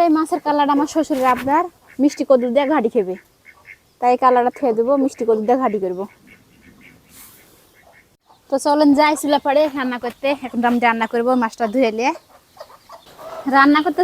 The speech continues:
চলে এসেছে, আর বৃষ্টি চলে এসেছে, দেখেন তো কি অবস্থা। আর এক সপ্তাহ ধরে আমি মাটির চুলাতে রান্না করিনি, আমার চুলাটা এতিম হয়ে গেছে।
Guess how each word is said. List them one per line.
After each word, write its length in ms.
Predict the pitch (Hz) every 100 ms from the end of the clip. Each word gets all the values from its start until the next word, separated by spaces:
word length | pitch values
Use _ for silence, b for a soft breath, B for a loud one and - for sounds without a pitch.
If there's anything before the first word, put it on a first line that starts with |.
| 359
চলে 160 | 311 320
এসেছে, 180 | 349 381
আর 60 | 311 262
বৃষ্টি 240 | 302 320 294
চলে 120 | 254
এসেছে, 180 | 240 277 233
দেখেন 180 | 247 247 269
তো 40 | 302
কি 60 | 294 247
অবস্থা। 340 | 214 247 - 269 359 - - - - - - - - - - 262 262
আর 140 | 262 - 262
এক 80 | 302 -
সপ্তাহ 200 | 294 285
ধরে 120 | 294 311
আমি 100 | 311 269
মাটির 240 | 262 269
চুলাতে 220 | 269 285 320
রান্না 300 | 269 285 277 226
করিনি, 340 | 247 233 214 220 220
আমার 120 | 262 -
চুলাটা 300 | 254 254 262 254
এতিম 220 | 254 254 269
হয়ে 140 | 220 196
গেছে। 260 | 214 -